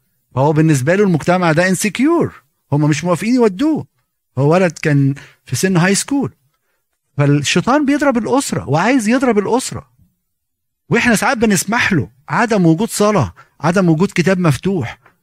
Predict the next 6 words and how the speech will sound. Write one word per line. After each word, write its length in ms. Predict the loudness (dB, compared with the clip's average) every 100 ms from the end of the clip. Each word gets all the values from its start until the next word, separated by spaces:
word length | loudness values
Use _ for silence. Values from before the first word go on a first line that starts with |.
| _
بيضرب 420 | 0 2 2 2
الأسرة 380 | 0 0 -2 -2
وبيدي 340 | 0 2 2 0
الانقسامات 680 | 0 -2 0 2 0 0
لا 80 | -2
تتخيلوها. 680 | -2 -4 0 2 0 -2